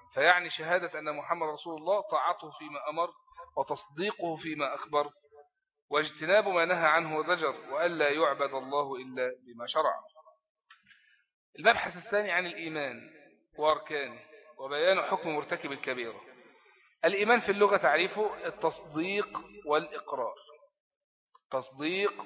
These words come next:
والإقرار. وشرعا اعتقاد بالقلب وإقرار باللسان وعمل بالجوارح.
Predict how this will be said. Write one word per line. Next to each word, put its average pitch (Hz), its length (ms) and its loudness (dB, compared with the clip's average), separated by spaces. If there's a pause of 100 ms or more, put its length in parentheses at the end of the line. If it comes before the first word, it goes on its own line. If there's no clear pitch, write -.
والإقرار. 147 720 -2 (800)
وشرعا 202 640 6
اعتقاد 165 640 -2
بالقلب 165 800 0 (220)
وإقرار 170 1080 4
باللسان 165 840 -2
وعمل 156 760 0
بالجوارح. 131 800 -14